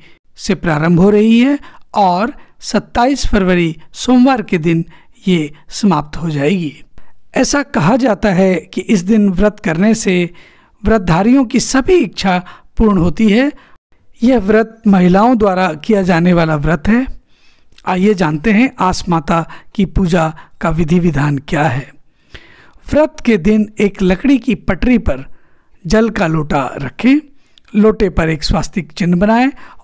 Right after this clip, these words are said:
और चावल चढ़ाएं। गेहूं के सात दाने हाथ में लेकर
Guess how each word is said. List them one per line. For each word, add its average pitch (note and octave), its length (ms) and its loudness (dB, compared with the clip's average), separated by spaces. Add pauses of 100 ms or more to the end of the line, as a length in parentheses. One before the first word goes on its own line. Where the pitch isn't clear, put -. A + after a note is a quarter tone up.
और F#3+ 100 0
चावल F3+ 440 0
चढ़ाएं। C#3 500 -4 (460)
गेहूं G#3 240 2
के F3 160 -4
सात E3 260 -4
दाने E3 440 2 (260)
हाथ F#3+ 240 0 (100)
में E3+ 140 2
लेकर A3+ 420 0